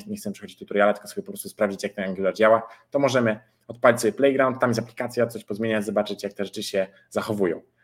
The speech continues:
Także Angular, który ma dosyć wysoką barierę wejścia, bo tak jak mówiłem, jest rozbudowany C L I, jest milion rzeczy, które trzeba poznać, to stara się ją trochę zmniejszyć i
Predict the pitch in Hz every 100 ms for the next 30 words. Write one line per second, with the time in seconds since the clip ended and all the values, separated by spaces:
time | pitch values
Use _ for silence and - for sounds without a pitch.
0 | _ 113 104 120 110 - _ _ _ -
1 | 143 160 143 - 131 123 120 139 127 123
2 | 131 123 120 117 113 117 110 107 104 107
3 | 107 104 - - 110 110 110 120 117 113
4 | 107 104 _ _ - _ _ _ _ _
5 | _ _ _ - 120 120 - 123 131 127
6 | 120 120 120 110 117 135 143 147 - 147
7 | 147 135 139 135 127 131 120 117 117 113
8 | 117 123 196 - - _ 156 147 -